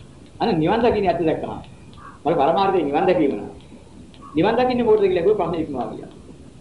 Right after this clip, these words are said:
එහෙනම් අන්න නිබ්බාන පරමාර්ථ වන්දියෙන් එහාට නැවත වාරයක් ඒකින් එහාට යන්න දෙයක් නෑ පරමාර්ථය ඒක. එහෙනම් දැන් අපිට කියන්න පුළුවන් මං මොකද මේ, මේ කර්මස්ථානය බලන්නේ කොහොමද? දැන් අපි දන්නවා හේතුව. මෙන්න මේ හේතුවටයි බලන්නේ.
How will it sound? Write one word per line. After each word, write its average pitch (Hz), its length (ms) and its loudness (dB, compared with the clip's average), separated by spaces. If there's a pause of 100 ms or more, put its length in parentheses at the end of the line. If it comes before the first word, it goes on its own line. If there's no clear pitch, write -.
(1000)
එහෙනම් 180 240 0 (1300)
අන්න 170 160 -2
නිබ්බාන 147 400 2
පරමාර්ථ 170 380 2
වන්දියෙන් 165 440 0
එහාට 160 340 -2 (540)
නැවත 147 240 0
වාරයක් 170 300 2
ඒකින් 160 240 -2
එහාට 160 220 -4
යන්න 151 140 -2
දෙයක් 151 280 2
නෑ 180 120 -4
පරමාර්ථය 151 420 -2
ඒක. 143 120 -2 (720)
එහෙනම් 190 200 0
දැන් 160 120 4
අපිට 175 220 4
කියන්න 196 220 2
පුළුවන් 160 320 0 (680)
මං 147 280 0
මොකද 214 260 0
මේ, 214 200 2 (240)
මේ 160 180 0
කර්මස්ථානය 180 560 0
බලන්නේ 151 340 2
කොහොමද? 110 200 -4 (180)
දැන් 196 180 -4
අපි 240 120 -2
දන්නවා 240 300 -2
හේතුව. 170 300 0 (1080)
මෙන්න 151 200 2
මේ 254 200 2
හේතුවටයි 175 400 2
බලන්නේ. 131 300 -4